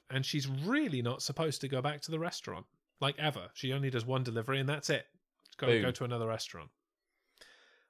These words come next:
Speaker 1: I was a bit annoyed at this point, so I asked what the company policy was o-,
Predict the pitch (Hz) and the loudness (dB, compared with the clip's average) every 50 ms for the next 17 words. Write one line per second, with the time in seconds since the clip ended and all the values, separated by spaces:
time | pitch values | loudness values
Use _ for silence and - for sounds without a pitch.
0 | _ _ _ - 131 151 170 160 175 165 - 370 311 - - 226 240 247 220 165 | _ _ _ -2 2 2 4 4 2 2 2 2 4 4 4 6 8 10 10 10
1 | 131 113 101 101 98 - - - - 92 104 113 - - - 139 143 147 147 160 | 8 6 2 -2 -4 -6 -6 -8 -10 -10 -10 -8 -6 -2 0 2 2 4 4 2
2 | 180 208 196 - - 175 151 151 147 - 202 208 208 - 208 220 208 - - 156 | 2 2 0 0 0 0 0 -2 0 0 2 2 2 0 -2 -2 -2 2 2 2
3 | 131 117 - - - 101 104 113 113 - 127 123 - | 4 2 0 -2 -4 -6 -6 -6 -4 -6 -6 -8 -10